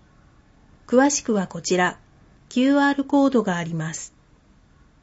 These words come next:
プールが利用できない日、スポーツ振興課、電話八二四の三七二八。総合プール、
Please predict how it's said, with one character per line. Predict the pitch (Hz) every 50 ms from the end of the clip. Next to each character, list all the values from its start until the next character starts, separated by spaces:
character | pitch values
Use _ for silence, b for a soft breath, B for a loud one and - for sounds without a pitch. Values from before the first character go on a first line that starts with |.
| _ _ _ _ _ _ _ _ _ _ _ _ _ _
プ | - 285
ー | 302 302 294 277
ル | 247 214
が | 190 180
利 | 170 175 180 196
用 | 233 262 269 269
で | 269 277
き | 269 - 285
な | 269 262 233
い | 196 170
日、 | 156 - - 175 180 - - _ _ _ _ _ _ _ _ _ _ _ _ _ _
ス | - - -
ポ | - 285 285
ー | 285
ツ | 277 - 196
振 | - - 196 190 196 196
興 | 202 202 196 185 185
課、 | 185 - 180 180 - - _ _ _ _ _ _ _ _ _ _
電 | 190 185 190 196 190
話 | 180 180 180 190 _ _ _ _ _ _ _
八 | - 220 196 - - 262
二 | 277 294 302 294 262 220
四 | 220 220 226 202 185
の | 180 170 - - -
三 | - - 233 254 269 277
七 | 285 277 254 220 185
二 | 175 180 196 214 208
八。 | 196 214 202 - 185 156 151 - - _ _ _ _ _ _ _ _ _ _ _ _ _ _ _ _ _ _ _ _ _
総 | - - 254 269 285 277
合 | 285 294 294 294 285
プ | 285 - 294
ー | 285 269 233
ル、 | 196 165 160 -